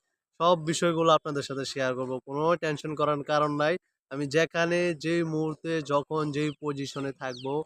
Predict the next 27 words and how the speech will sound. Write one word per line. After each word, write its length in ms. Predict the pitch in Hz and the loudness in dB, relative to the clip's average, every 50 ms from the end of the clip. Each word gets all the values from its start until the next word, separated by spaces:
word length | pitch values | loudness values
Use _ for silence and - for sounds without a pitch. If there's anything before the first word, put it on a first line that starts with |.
| - - - - - - | -8 -14 -20 -20 -14 -8
আমার 340 | - 127 131 139 143 147 143 139 | -4 -2 0 2 2 2 2 0
সব 380 | - - - 147 147 156 156 156 143 135 | -2 -6 -2 2 4 4 4 4 2 -2
বিষয়গুলো 460 | 135 143 139 - 151 147 139 147 147 147 | -6 -6 -6 -4 -6 -4 -2 0 2 2
আপনাদের 360 | 139 135 - 143 135 131 135 | 2 2 0 -4 -6 -4 -4
সাথে 360 | 127 - - 135 127 - 147 156 160 | -4 -4 -4 -4 -4 -4 -2 -2 -2
মন 380 | 156 143 139 143 151 160 175 190 190 180 | -2 -2 -2 0 2 2 2 2 0 -2
খুলে 380 | - - 170 170 165 165 170 175 165 | -6 -4 -4 -2 2 2 4 4 4
এবং 240 | 139 135 139 143 143 143 135 _ - | 2 2 0 0 -2 -4 -6 _ -4
প্রাণ 300 | 143 147 156 165 170 175 175 | 0 2 4 4 4 2 0
খুলে, 380 | 160 - 165 170 170 170 170 170 170 165 - _ _ _ _ - | -2 -4 -4 -2 0 0 0 0 0 -4 -8 _ _ _ _ -12
দিল 300 | 131 127 151 170 180 180 180 | -6 -2 0 0 0 0 -2
খুলে 300 | - - 170 170 170 180 | -4 -4 -2 0 2 4
আপনাদের 340 | 180 151 - - 143 139 139 - | 2 2 2 -2 -4 -6 -4 -6
সাথে 160 | - 135 139 135 | -6 -8 -8 -8
শেয়ার 340 | - - - 139 135 135 139 | -10 -6 -4 -2 -2 0 -2
করব 300 | 131 143 143 147 147 143 151 175 190 - - - _ _ _ | -2 -4 -6 -6 -4 -4 -4 -4 -4 -6 -10 -20 _ _ _
এবং 140 | - 127 135 143 139 | -10 -6 -4 -2 -2
আপনাদেরকে 460 | 135 - - 143 135 143 135 143 147 | -2 -2 -2 -4 -4 -4 -4 -4 -4
ভালোবাসা 560 | 131 127 120 123 135 135 139 139 135 - 160 175 | -2 0 0 0 0 0 -2 -4 -2 -2 -2 -2
উপহার 400 | 170 143 139 - 143 143 135 123 | -2 -2 -4 -4 -4 -4 -4 -4
সবসময় 640 | - - 135 - _ - - - 156 156 156 160 | -4 -8 -14 -14 _ -18 -12 -8 -4 -2 -2 -2
দিয়ে 220 | 143 139 147 147 135 | 0 -2 -2 -2 -2
যাব। 180 | 120 120 113 110 110 - _ _ _ _ _ _ - | -2 -4 -4 -6 -8 -10 _ _ _ _ _ _ -10
এখন 240 | 143 135 - 170 170 | -8 -4 0 2 4
আমি 200 | 170 165 160 180 185 | 4 4 6 6 4
আছি 280 | 156 151 147 - 170 175 170 | 4 4 2 0 0 0 2
আপনার 360 | 160 151 - 156 147 147 147 | 0 0 0 -2 0 0 0